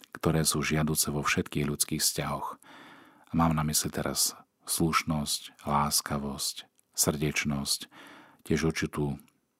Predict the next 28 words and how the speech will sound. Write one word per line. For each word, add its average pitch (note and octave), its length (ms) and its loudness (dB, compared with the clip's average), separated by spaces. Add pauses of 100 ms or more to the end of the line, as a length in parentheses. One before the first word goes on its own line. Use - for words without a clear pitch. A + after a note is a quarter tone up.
(120)
jemnosť, F#2 640 4
sebakontrolu, D#2 840 0
ale E3+ 160 6
aj A2 140 4
zmysel A2+ 320 4
pre F#2 160 2
humor F#2+ 400 2 (340)
a - 140 0
duch D#2+ 160 4
vzájomnej D2+ 480 2
komunikácie. D2 800 0 (760)
Keď G2 160 4
si - 120 4
prelistujeme G2 560 6
dokumenty E2+ 560 4
magistéria D2+ 640 2
cirkvi, F2 640 2 (600)
tak - 180 0
v - 60 -6 (100)
poslednej D#2 320 2
dobe D#2+ 240 2
sú D#2 240 0
veľmi F2+ 240 4
bohaté G2 560 2
na C#2+ 160 -4
odporúčania D#2+ 880 0
a C2+ 60 -8
postoje, F2 600 2